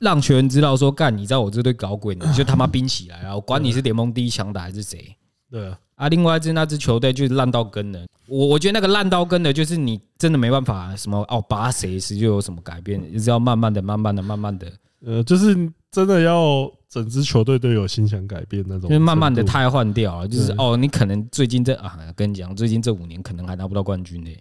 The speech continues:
Speaker 1: 啊，整天在指望，呃，我们的状元签保住了，张育成，我要去敲张育成。好啊，敲回来啊。
Speaker 2: 你把张育成拿回来，我是觉得
Speaker 1: 你觉得张家兄弟能带动整队的气势，
Speaker 2: 对。
Speaker 1: 那 OK 啊。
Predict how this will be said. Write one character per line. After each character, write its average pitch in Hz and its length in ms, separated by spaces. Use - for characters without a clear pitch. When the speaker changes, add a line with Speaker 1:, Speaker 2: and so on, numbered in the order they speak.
Speaker 1:
啊， 120 120
整 110 160
天 123 120
在 131 100
指 123 180
望， 131 160
呃， 160 340
我 127 60
们 127 80
的 135 60
状 147 180
元 131 140
签 143 180
保 110 180
住 123 200
了， 104 100
张 135 220
育 139 60
成， 107 240
我 104 80
要 107 40
去 123 120
敲 113 180
张 120 200
育 117 80
成。 82 160
好 98 140
啊， 113 120
敲 104 200
回 107 140
来 104 120
啊。 92 220
Speaker 2:
你 139 140
把 156 200
张 160 280
育 165 60
成 127 200
拿 117 160
回 123 160
来， 101 400
我 104 160
是 123 140
觉 117 180
得 101 380
Speaker 1:
你 123 100
觉 135 120
得 156 80
张 151 200
家 147 140
兄 143 220
弟 147 140
能 120 180
带 135 160
动 135 220
整 101 220
队 123 140
的 110 80
气 117 280
势， 113 160
Speaker 2:
对。 117 40
Speaker 1:
那 127 120
OK 123 400
啊。 107 240